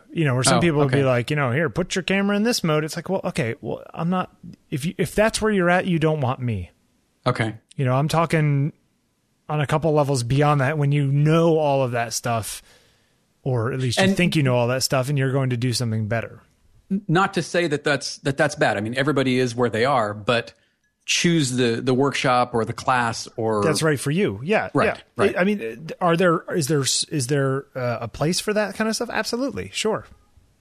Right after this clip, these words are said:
Speaker 2: Yeah.
Speaker 1: Uh, um, you know, there, there are people who need that kind of stuff. It's just,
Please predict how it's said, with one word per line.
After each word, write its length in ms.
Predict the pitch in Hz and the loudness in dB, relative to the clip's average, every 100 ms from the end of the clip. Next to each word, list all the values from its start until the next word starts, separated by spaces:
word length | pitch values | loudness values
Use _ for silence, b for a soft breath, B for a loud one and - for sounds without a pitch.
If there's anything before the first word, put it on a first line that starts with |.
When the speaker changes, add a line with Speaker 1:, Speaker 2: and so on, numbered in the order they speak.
| - | -6
Speaker 2:
Yeah. 200 | 123 117 127 | -4 -4 -8
Speaker 1:
Uh, 120 | 120 113 | -12 -6
um, 240 | 113 117 - | -4 -4 -4
you 100 | 156 | -4
know, 160 | 101 | -4
there, 160 | 104 127 | -2 -4
there 220 | 123 123 | -2 -2
are 40 | 131 | -2
people 280 | 143 160 | -2 -2
who 80 | 165 | 0
need 180 | 160 196 | 0 -2
that 160 | 110 101 | -2 -4
kind 100 | 110 | -6
of 60 | |
stuff. 180 | - 101 | -6 -10
It's 180 | - 123 | -6 -4
just, 180 | 135 | -4